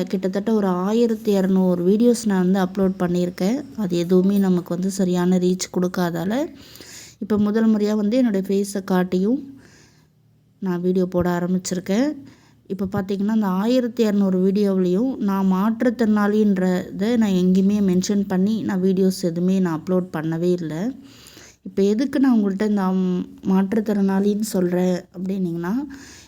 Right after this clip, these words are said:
எனக்கு வீடியோஸ் நான் ஆயிரத்தி இரநூறு வீடியோஸ் போட்டு எனக்கு ரீச் கிடைக்கல சொந்தங்களே. இதை வந்து இந்த YouTube நம்ப-, நம்புறதை விட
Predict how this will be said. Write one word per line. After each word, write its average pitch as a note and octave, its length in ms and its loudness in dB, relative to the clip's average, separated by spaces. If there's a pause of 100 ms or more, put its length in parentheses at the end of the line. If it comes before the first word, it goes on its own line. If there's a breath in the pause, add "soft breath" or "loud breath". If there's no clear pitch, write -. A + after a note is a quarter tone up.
எனக்கு A3 340 -2
வீடியோஸ் C#4 380 0
நான் G#3+ 200 2
ஆயிரத்தி A3+ 360 0
இரநூறு G3+ 380 0
வீடியோஸ் A#3+ 400 2
போட்டு A3+ 320 2
எனக்கு F#3+ 240 0
ரீச் G#3 280 -4 (100)
கிடைக்கல F3+ 340 -2 (600)
சொந்தங்களே. F3+ 560 -4 (720 loud breath)
இதை G3 180 -2
வந்து G#3+ 480 2 (320)
இந்த G#3 160 0 (160)
YouTube A3+ 420 2 (720)
நம்ப-, F#3 500 0 (220)
நம்புறதை G3 560 -2
விட F#3 160 -6